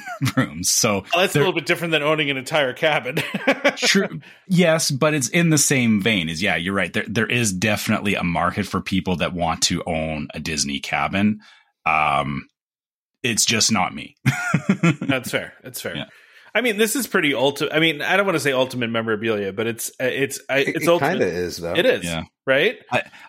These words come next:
Speaker 1: I feel like there's a potential, you know, if there's somebody nearby that has, like, a, like, a campsite or so, or, you know,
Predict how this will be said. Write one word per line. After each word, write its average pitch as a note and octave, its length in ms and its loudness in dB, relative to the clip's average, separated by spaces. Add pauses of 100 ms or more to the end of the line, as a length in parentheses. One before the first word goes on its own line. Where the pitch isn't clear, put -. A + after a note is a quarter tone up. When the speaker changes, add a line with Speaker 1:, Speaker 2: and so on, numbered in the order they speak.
Speaker 1:
I D3 80 2
feel E3 240 4
like D#3+ 240 2
there's A2+ 220 2
a G#2 80 0
potential, G2+ 480 0
you F#2+ 60 4
know, F#2+ 80 2
if - 120 -6
there's F#2 220 0
somebody G#2 260 2
nearby F2+ 440 2
that E2 120 -4
has, F2 480 -2
like, D#2+ 260 -4
a, D2+ 380 -2
like, E2 180 -8
a - 60 -10
campsite - 1300 -4
or D2+ 100 -6
so, F2 240 0
or, E2+ 160 -2
you E2+ 120 -2
know, D2 280 -4